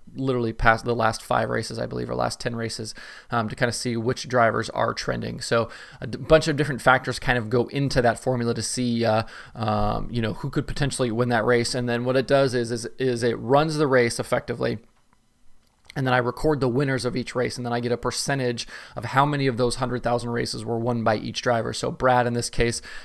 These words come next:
is a little over seven percent of the races won, um, out of those hundred thousand. So he is the choice for the Sprint Car Series. Looking at the late model series, they are both taking on the quarter mile and half mile configurations at Davenport Speedway this weekend. Jimmy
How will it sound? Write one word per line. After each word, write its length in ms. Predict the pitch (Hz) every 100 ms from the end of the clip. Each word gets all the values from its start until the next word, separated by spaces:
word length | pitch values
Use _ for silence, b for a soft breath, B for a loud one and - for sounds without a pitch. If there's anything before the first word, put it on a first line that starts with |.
| -
is 140 | 113
a 40 |
little 260 | 120 135 151
over 220 | 135 123
seven 440 | 120 - 131 123 120
percent 360 | 113 - 120
of 120 | 113
the 100 | 127
races 340 | 123 120 120 107
won, 360 | 117 117 113 110 B -
um, 180 | 110 104
out 140 | 117
of 80 | 113
those 200 | 113 104
hundred 340 | - 117 117
thousand. 340 | 110 113 120 113
So 140 | 117
he 240 | 110 123 123
is 300 | 113 117 101
the 80 | 113
choice 320 | - 120 -
for 400 | - 123 120 117
the 80 | 117
Sprint 260 | - 127
Car 140 | - 120
Series. 400 | - 143 139 - B B B -
Looking 240 | 190 208
at 80 | 175
the 80 | 143
late 280 | 151 208
model 200 | 151 147
series, 400 | 139 - 147 147
they 120 | 135 180
are 80 |
both 220 | 151 139 -
taking 320 | 156 143 139
on 140 | 127
the 80 | 120
quarter 420 | - - 180 175
mile 320 | 151 143 127 -
and 200 | 131 123
half 400 | - 175 180 147
mile 180 | 127
configurations 720 | 123 117 117 120 117 117 127 117
at 80 |
Davenport 480 | 120 113 117 - 135
Speedway 400 | - 131 120 123
this 220 | 113 110
weekend. 340 | 127 123 120 117 B B B -
Jimmy 240 | 151 165